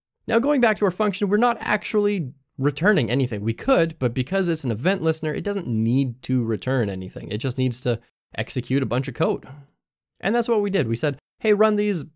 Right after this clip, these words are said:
six lines of code, but, you know, wrap it up in a name called calculate so that we can just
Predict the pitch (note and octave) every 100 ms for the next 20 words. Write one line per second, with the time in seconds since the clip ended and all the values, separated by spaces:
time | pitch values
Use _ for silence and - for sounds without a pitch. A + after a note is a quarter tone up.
0 | _ _ _ - - - B3 - G#3 G3
1 | F3 - F#3+ A#3 - _ _ _ F#3 F3
2 | F3+ F#3+ E3+ G3 G3+ G3 F#3+ - D#3+ C#3
3 | C#3+ D3 C#3 A#2+ G#2+ - D#3 D#3+ D#3 D3
4 | C#3 A2+ B2+ B2 A#2 G#2+